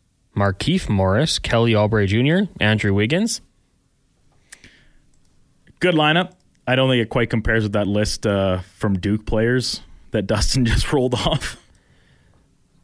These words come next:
Speaker 1: And who was the other one we were talking about? Kansas?
Speaker 2: Kentucky.
Speaker 1: Kentucky. As I scroll through here, yeah, I mean, it's, I, it's not gonna compare to Duke. Bam.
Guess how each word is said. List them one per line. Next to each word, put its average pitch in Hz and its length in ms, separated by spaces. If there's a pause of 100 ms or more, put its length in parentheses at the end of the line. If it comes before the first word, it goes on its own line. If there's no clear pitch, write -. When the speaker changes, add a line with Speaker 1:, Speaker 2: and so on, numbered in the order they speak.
(160)
Speaker 1:
And 113 100
who 127 100
was 131 100
the 110 140
other 110 160
one 101 80
we 98 80
were 95 80
talking 95 280
about? 85 220
Kansas? 120 500
Speaker 2:
Kentucky. 117 540
Speaker 1:
Kentucky. 98 640 (2500)
As 104 180
I 101 160
scroll 120 440
through 117 280
here, 123 360 (120)
yeah, 110 240
I 107 80
mean, 113 180
it's, - 380 (1000)
I, 110 160
it's 117 380
not 117 160
gonna 104 140
compare 101 340
to 90 100
Duke. 87 440 (1400)
Bam. 120 460